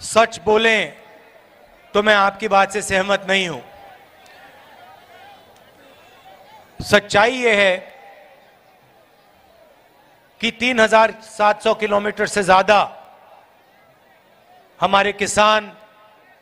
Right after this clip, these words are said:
हमारे मजदूर चलते हैं, खून पसीना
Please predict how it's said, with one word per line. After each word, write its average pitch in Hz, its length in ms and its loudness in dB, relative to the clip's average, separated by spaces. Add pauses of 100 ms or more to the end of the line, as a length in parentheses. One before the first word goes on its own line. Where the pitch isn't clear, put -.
(1800)
हमारे 202 380 0
मजदूर 196 640 2 (1800)
चलते 165 340 -2
हैं, 120 180 -12 (2250)
खून 226 200 -2
पसीना 226 500 2